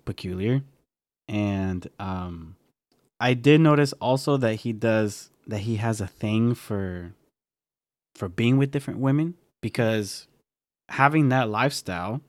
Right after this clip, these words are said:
and then having it end, like, he goes to prison or he goes to jail, and then when he comes out of jail, he goes to a woman's house and he stays with her. We don't even know who this woman is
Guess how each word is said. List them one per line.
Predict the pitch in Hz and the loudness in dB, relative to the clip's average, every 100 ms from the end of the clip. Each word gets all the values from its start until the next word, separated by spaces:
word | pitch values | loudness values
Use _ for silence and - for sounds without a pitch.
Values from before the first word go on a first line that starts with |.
| _ _ _ - | _ _ _ -6
and | 107 107 | -2 0
then | 104 101 95 92 _ | 0 -2 -4 -8 _
having | 113 120 120 | -4 -2 0
it | 110 104 _ _ - | -2 -4 _ _ -6
end, | 117 - - | -4 -4 -10
like, | 101 92 - | -10 -10 -10
he | 113 104 | -8 -4
goes | 110 110 - | -2 -2 -2
to | 101 95 - - | -4 -4 -8 -2
prison | 131 120 95 104 - _ _ - | 0 0 -2 -4 -10 _ _ -12
or | 98 | -6
he | 104 | -4
goes | 107 | -4
to | 92 | -6
jail, | 95 117 110 98 135 _ _ _ _ | -2 0 0 -4 -8 _ _ _ _
and | - | -4
then | 107 | -2
when | 98 | -2
he | |
comes | - 110 | -2 0
out | 110 131 | 2 2
of | 95 | 2
jail, | 98 95 98 123 _ _ _ _ _ _ _ _ _ _ - | 0 -2 -4 -8 _ _ _ _ _ _ _ _ _ _ -20
he | 95 104 | -6 -6
goes | 95 110 107 | 2 2 2
to | - 110 98 92 | 0 -2 0 -2
a | - | -4
woman's | 95 120 127 | 0 4 4
house | - 101 95 | 2 -4 -4
and | |
he | 92 101 | -4 -6
stays | - 107 98 | -2 -4 -4
with | 95 | -6
her. | 95 107 104 120 | -6 -4 -6 -8
We | 95 104 | -6 -2
don't | 107 101 | -2 -2
even | 98 95 | -4 -6
know | 92 90 | -10 -8
who | 104 147 151 | -2 0 2
this | 107 | 0
woman | 92 92 92 | -4 -6 -2
is | 107 131 | 0 0